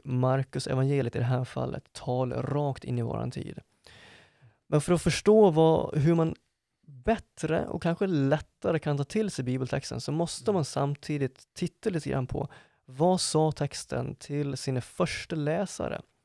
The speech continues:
Speaker 2: Mm, precis.
Speaker 1: Vad relaterar de till?
Speaker 2: Ja,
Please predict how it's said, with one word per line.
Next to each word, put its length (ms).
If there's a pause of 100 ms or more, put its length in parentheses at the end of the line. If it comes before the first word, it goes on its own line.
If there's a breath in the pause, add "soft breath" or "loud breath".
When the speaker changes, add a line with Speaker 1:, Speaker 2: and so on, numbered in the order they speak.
(340)
Speaker 2:
Mm, 280
precis. 560
Speaker 1:
Vad 100
relaterar 500
de 200
till? 260 (420)
Speaker 2:
Ja, 340